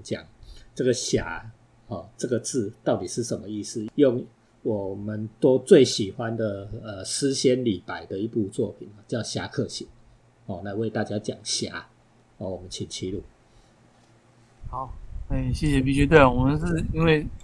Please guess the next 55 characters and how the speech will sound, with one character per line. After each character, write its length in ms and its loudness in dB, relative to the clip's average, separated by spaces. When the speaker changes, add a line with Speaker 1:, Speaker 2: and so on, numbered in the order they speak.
Speaker 2:
武 60 2
侠 220 6
认 100 4
识， 80 -2
所 80 0
以 40 8
我 80 8
们 60 6
两 140 6
个 60 2
都 100 6
很 100 6
喜 220 0
欢 180 0
讲 180 -2
侠。 280 0
那 240 6
Speaker 1:
对。 140 0
Speaker 2:
可 40 2
是 120 4
侠 260 10
的 240 0
东 140 -2
西 100 -4
很 120 -2
广 260 -2
嘛， 160 -14
所 140 -8
以 20 -2
我 80 0
们 100 0
今 80 -4
天 160 -2
就 140 -4
先 220 -4
讲 160 -6
李 40 -18
白。 280 -8
Speaker 1:
好。 220 -12
Speaker 2:
那， 300 6
哎， 200 -6
李 100 -8
白 160 6
有 120 4
一 40 2
首 140 4
诗 180 -8
叫 220 2
《侠 220 0
客 180 4
行》 260 -8
啊， 160 -10
要 140 -4
念 180 0
吗？ 220 0